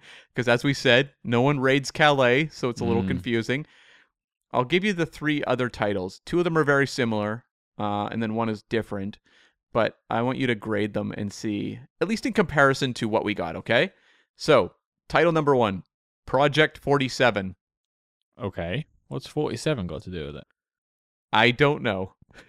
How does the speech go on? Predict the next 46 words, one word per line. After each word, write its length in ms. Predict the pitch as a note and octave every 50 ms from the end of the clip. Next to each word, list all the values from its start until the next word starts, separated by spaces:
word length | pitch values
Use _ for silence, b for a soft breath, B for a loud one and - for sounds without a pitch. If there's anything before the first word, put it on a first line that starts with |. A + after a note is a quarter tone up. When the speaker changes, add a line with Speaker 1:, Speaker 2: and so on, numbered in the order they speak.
| B B B B B -
Speaker 2:
Okay. 240 | - - C#3+ G#3 - _ _ _ _ _ _ _ _ _ _ _ _ _ _
It's, 180 | - B2 - -
it's, 240 | D#3 F#3 F3 - -
it's, 240 | - F#3+ F3 - -
uh, 280 | G#3 G3+ F#3 F3+ E3 -
it, 220 | D#3 F#3 E3+ - -
it's, 360 | G3 G3 F#3 F3 - - - A3
um, 480 | G#3+ G#3 G3+ G#3 G#3 G#3 G3+ G3 F#3 - _ _ _ _ _ _ _ _ _ _ _ _ _ _ _ _ _ _ _ _ _ _ _ _ _ _ _ _
it's 100 | - -
provocative. 600 | - E3+ C#3+ D#3 E3 D#3+ - A2 - - D#2+ - _ _ _ _ _ _ _ _ _ _ _ _ _ _ b b b b _ _
Speaker 1:
It's 100 | - -
a 60 | G#3
little 140 | B3 C#4+ A3+
generic, 500 | - D3+ B2 A2 G#2+ G#2 G#2+ G#2+ G2+ -
though. 160 | G2 F#2 F#2
It 60 | G2
sounds 240 | - D3 D#3 D#3 -
like 100 | E3 D3+
it 80 | C3 -
could 140 | - A#2
be 80 | A#2 A2
a 40 | G#2
sci-fi 520 | - - - A2 G#2 F#2+ - A2+ G#2+ G2 G2
movie. 320 | F#2+ G2 F#2+ F#2+ G2 - _ _ _ _ _ _ _ _ _ _ _ _ _ _ _ _ _ _ _ _ _ _
Speaker 2:
Well, 100 | - F#3+
yeah, 140 | F#3 F3 C#3
you 160 | A#2+ C3+ D#3
would, 160 | D#3 D#3 C#3+ -
you'd 160 | E3+ F3+ E3
have 180 | D3 F3 E3 D#3
no 220 | E3 E3 D#3 D3
idea 240 | C#3+ C3 A2+ A#2 G#2+
what 200 | G2+ G#2 G2+ -
you, 220 | F2 G#2+ G#2 G2+ -
you've 260 | F2 G2+ G#2+ G2 -
got 220 | - A#2 G#2 F2 -
going 260 | A2+ G2+ F#2+ G2+ G2+
into 260 | G2+ G#2+ A2 - F2
it. 120 | A#1+ A#1 -
Like, 140 | G#2 A2+
at 60 | B2 C3
least 200 | D3 C3+ - -
with 80 | A#2+
the 80 | A2 A2
word 220 | A2+ A2 G#2+ F#2+ -
raid, 640 | G#2 A2 A2+ A2 A2 G#2 G2+ F#2 F2 F2+ F#2 - -